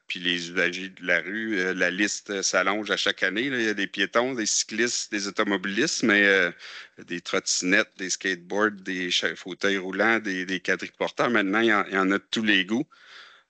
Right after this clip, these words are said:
Euh, alors, le but, c'est, c'est d'atteindre un, un environnement où est-ce que tous ces gens-là peuvent se déplacer puis se sentir en sécurité. Quand même un grand défi.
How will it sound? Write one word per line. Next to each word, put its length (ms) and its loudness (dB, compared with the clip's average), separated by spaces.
Euh, 380 2
alors, 340 4
le 100 4
but, 280 -2
c'est, 260 2
c'est 220 2
d'atteindre 640 2
un, 180 2
un 220 2
environnement 560 2
où 100 -2
est-ce 80 -4
que 80 -4
tous 180 -4
ces 260 -4
gens-là 280 -2
peuvent 220 -4
se 140 -4
déplacer 600 -2
puis 160 -12
se 140 -6
sentir 580 -4
en 140 -2
sécurité. 560 -8
Quand 140 0
même 180 2
un 100 2
grand 240 2
défi. 380 -4